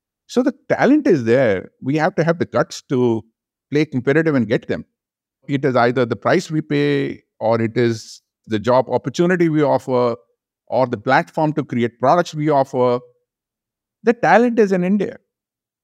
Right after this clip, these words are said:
Why do we allow that talent to go somewhere else? Look at day zero companies in the top five I I Ts, or I Ms for that matter, right? Why are we not in day zero?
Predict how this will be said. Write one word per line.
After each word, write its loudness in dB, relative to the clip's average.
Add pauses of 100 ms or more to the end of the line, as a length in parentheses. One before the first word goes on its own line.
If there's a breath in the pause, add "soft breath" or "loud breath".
Why 4
do 0
we 2
allow 2
that -4
talent 0
to -2
go -2
somewhere -2
else? -6 (920)
Look -2
at 2
day 4
zero 2
companies -4
in 0
the 0
top 0
five -2
I 2
I -2
Ts, -14 (500)
or 2
I 0
Ms -4
for -2
that 0
matter, -8 (720)
right? 0 (380)
Why 4
are 2
we -2
not 0
in -2
day 0
zero? -8